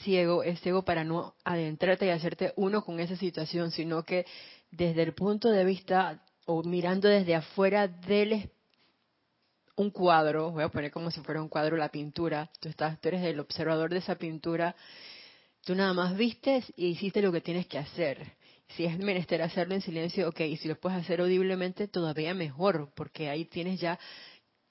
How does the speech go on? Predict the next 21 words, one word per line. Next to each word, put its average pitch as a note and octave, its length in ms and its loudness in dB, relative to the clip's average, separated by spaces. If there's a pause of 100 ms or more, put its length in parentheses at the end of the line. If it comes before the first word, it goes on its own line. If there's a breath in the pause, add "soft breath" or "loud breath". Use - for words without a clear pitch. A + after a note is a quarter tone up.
(340)
tenemos E3+ 380 -2
un F3+ 280 -4
momentum. F3+ 1500 0 (760 loud breath)
Si F#3 200 -2
no, F3 180 2
no F#3 180 2
tuviéramos G3+ 760 2
esta F3+ 260 -2
enseñanza E3+ 640 -4
en E3+ 120 -6
este E3+ 200 -4
momento E3 360 -4
en E3+ 60 -2
nuestras D3+ 360 -4
manos. D#3 400 -4
Tenemos D#3 260 -6
un F3+ 180 -4
momentum F#3 640 -2
ya G3 260 4
de A#3+ 140 2
purificación F3+ 1200 -4